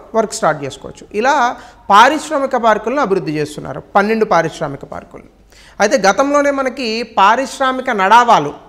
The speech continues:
అంటే ఎకనామిక్ కారిడార్స్, ఆర్థిక నడావాలు అని చెప్పి ఉన్నాయి. ఆంధ్ర, తెలంగాణలో కూడా ఈ ఆర్థిక నడావాలు డెఫినెట్గా ఉన్నాయి. ఎందుకంటే మనకి పెద్ద ఆర్థిక నడావాల్లో వైజాగ్ చెన్నై ఇండస్ట్రియల్ కారిడారు,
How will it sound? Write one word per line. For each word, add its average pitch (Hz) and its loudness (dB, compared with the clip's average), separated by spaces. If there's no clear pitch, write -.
అంటే 196 -2
ఎకనామిక్ 247 -2
కారిడార్స్, 208 4
ఆర్థిక 208 2
నడావాలు 202 0
అని 180 -4
చెప్పి 190 -8
ఉన్నాయి. 165 -6
ఆంధ్ర, 220 2
తెలంగాణలో 220 -2
కూడా 220 2
ఈ 202 -4
ఆర్థిక 196 0
నడావాలు 190 0
డెఫినెట్గా 190 -4
ఉన్నాయి. 185 -2
ఎందుకంటే 214 -2
మనకి 202 0
పెద్ద 190 2
ఆర్థిక 220 6
నడావాల్లో 202 0
వైజాగ్ 208 2
చెన్నై 208 0
ఇండస్ట్రియల్ 190 -4
కారిడారు, 165 -4